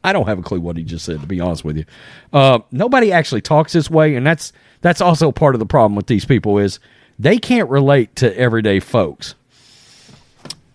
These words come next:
I'm so glad that none of us give a rat's ass about what George Clooney thinks. He can just, uh, keep going on shows like Chris Wallace, not being seen by anybody, and running his mouth about Trump.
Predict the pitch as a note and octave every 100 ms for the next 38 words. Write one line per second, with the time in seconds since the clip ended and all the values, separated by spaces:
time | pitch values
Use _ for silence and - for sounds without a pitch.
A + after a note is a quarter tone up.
0 | _ - G3+ F#3 - C4 G#3 G#3 A3 F3
1 | D#3+ C3+ C#3+ D3 F3 G3+ G3 F3+ C#3 D3
2 | D#3+ C#3+ A#2 C#3 E3 E3 - - C#3+ D3
3 | B2+ A2 - - _ _ _ _ _ _
4 | _ - A#2+ D#3 C#3 D#3 G#2+ C3+ E3+ C#3
5 | - E3 B2+ - A2 A#2 A2+ D#3 D#3+ G3
6 | E3+ F3 - - - _ _ _ _ _
7 | C#3 C3+ C3 _ _ _ - F3 G3 G3+
8 | G3+ G3 G3+ G3 - G3 F#3+ F#3 G3 -
9 | G#3 - D#3+ D#3+ D3 D#3 D3+ B2 - F#2
10 | G2+ B2+ - E3+ F3+ E3 - F#3+ D3 A2+
11 | F2+ F#2 F2 E2 D2+ D#2+ B2+ - _ _
12 | _ _ - - - _ - A#2+ A2 A#2+
13 | E3 F3+ D#3 D#3 D#3+ F3+ E3+ E3 E3 -
14 | C3+ B2 -